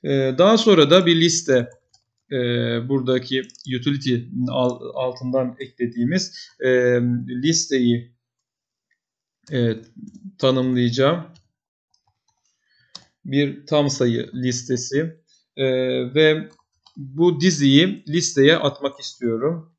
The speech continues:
E, yine burada da arrays, e, özelliğini kullanacağım. E, arrays as list deyip buraya sayıları verirsek, e, sayılar dizisini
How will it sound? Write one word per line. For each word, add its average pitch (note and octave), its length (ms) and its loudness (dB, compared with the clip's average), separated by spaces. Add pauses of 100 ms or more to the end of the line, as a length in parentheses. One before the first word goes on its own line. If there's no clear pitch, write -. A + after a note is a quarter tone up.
(480)
E, C#3 60 -4
yine C#3 280 0
burada B2 280 0
da C#3 60 2
arrays, C3 800 -2 (680)
e, C#3 60 -6 (680)
özelliğini B2 580 2
kullanacağım. A#2+ 720 -6 (440)
E, C3+ 80 0 (520)
arrays D#3+ 640 -2 (2750)
as C#3+ 260 2
list D3+ 400 -2
deyip B2+ 360 0
buraya C#3+ 480 0
sayıları C#3 600 -2
verirsek, C#3 560 -4 (360)
e, B2+ 220 0
sayılar C#3 540 2
dizisini C3+ 640 -2